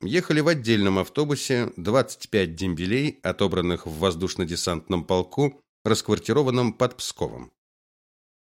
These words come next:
"Я смотрю, на улице", прошептала сзади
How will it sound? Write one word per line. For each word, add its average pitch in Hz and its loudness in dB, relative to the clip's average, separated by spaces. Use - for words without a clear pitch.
"Я 101 2
смотрю, 101 0
на 101 2
улице", 104 0
прошептала 87 -2
сзади 85 -2